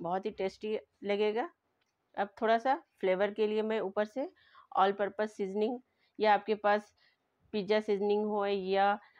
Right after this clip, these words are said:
ऑरिगेनो पाउडर हो, उसे भी इस तरह से छिड़क दीजिएगा। देखिए, इस तरह से रोटी के हमारे चारों सेक्शन में टॉपिंग बिल्कुल अच्छे से हो गया है। अब ये मेनो-, मेयोनीज साइज का सेक्शन लेकर हम ये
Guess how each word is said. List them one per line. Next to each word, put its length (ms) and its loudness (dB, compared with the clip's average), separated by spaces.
ऑरिगेनो 420 2
पाउडर 380 0
हो, 160 -2
उसे 260 -6
भी 160 -6
इस 120 -20
तरह 140 -4
से 120 -10
छिड़क 320 -2
दीजिएगा। 480 -4
देखिए, 280 -2
इस 180 -6
तरह 200 0
से 200 -4
रोटी 280 -4
के 100 -4
हमारे 380 -2
चारों 320 -2
सेक्शन 340 -6
में 160 -4
टॉपिंग 380 -4
बिल्कुल 360 -8
अच्छे 260 -6
से 140 -8
हो 200 -6
गया 240 -2
है। 200 -8
अब 220 -4
ये 200 -2
मेनो-, 300 -2
मेयोनीज 360 0
साइज 300 -4
का 160 -4
सेक्शन 340 -6
लेकर 420 -4
हम 240 -6
ये 160 -4